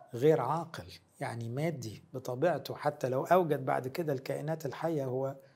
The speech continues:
الجمادات موجودة طبعًا علميًا وكتابيًا قبل الحياة. طب واحد هيقول لي: "طب ما أنا هبص لك بقى وأقول لك: طب مين خلق ربنا؟" والحقيقة السؤال برضو غلط. ليه؟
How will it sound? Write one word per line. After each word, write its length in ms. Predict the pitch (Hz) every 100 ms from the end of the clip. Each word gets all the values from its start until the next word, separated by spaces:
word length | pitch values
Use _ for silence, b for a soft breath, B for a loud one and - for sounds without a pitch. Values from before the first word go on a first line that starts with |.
| b b
الجمادات 680 | 147 131 135 135 131 151 143
موجودة 360 | 127 127 147 135
طبعًا 560 | 131 165 131 143 160 165 - _
علميًا 560 | 131 139 139 156 147 143
وكتابيًا 1040 | 135 135 135 139 - 127 143 131 143 151 156 165 -
قبل 440 | 170 156 151 156 156 - _ -
الحياة. 380 | 131 - 120 98 - _ _ _ _ _ _ _ - B B B B
طب 80 | 165
واحد 280 | 226 208 190
هيقول 240 | 165 202
لي: 100 | 196
"طب 160 | 185 170
ما 120 | 180
أنا 220 | 175 160 160 165 160 160 160
هبص 340 | 151 151 -
لك 180 | 180 160
بقى 200 | 147 156
وأقول 160 | 165 151
لك: 120 | -
طب 160 | 151
مين 160 | 151 160
خلق 300 | - 147 135
ربنا؟" 480 | 135 131 143 131 120 - _ _ _ _ _ _ _ _ _ _ _ - B B B -
والحقيقة 540 | 127 - 220 220 220
السؤال 380 | 139 - 175 180
برضو 280 | 180 170 160
غلط. 440 | - 139 - - _ _ 160
ليه؟ 320 | 151 127